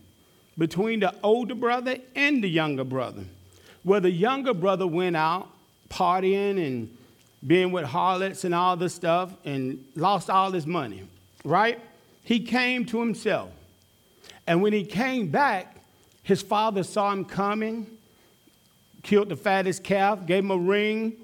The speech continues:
put him on the road to let him know that he had sonship,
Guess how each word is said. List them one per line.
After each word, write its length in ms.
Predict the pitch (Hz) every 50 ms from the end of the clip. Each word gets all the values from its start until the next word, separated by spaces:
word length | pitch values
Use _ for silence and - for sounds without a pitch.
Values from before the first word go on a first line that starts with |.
| - -
put 220 | - 202 214 202
him 140 | 214 208 208
on 160 | 202 208 214
the 80 | 214 208
road 480 | 208 208 196 170 151 139 - - - - - - _ _ _ -
to 60 | 160
let 240 | 175 202 220 226 208
him 240 | 180 220 220 226 220
know 180 | 226 226 214
that 160 | 190 175 170 160
he 160 | 165 214 196
had 240 | 185 190 175 165 -
sonship, 800 | - - - 220 214 196 175 - - - 160 135 113 - -